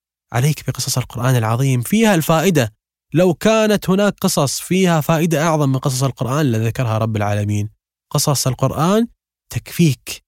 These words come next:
في سيرك إلى الله عز وجل. "بما أوحينا إليك هذا القرآن"، أحسن القصص بما أوحينا إليك هذا القرآن، بما اشتمل عليه هذا القرآن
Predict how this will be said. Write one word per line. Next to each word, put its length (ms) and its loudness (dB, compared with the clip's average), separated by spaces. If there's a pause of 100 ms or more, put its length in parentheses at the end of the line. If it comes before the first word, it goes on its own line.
(160)
في 140 -4
سيرك 400 0
إلى 100 0
الله 340 0
عز 220 -2
وجل. 460 0 (380)
"بما 280 2
أوحينا 680 2
إليك 400 0
هذا 240 -2
القرآن"، 500 -2
أحسن 320 -2
القصص 440 0
بما 320 2
أوحينا 420 0
إليك 320 0
هذا 200 2
القرآن، 560 -4 (400)
بما 140 4
اشتمل 320 0
عليه 320 0
هذا 100 -2
القرآن 600 0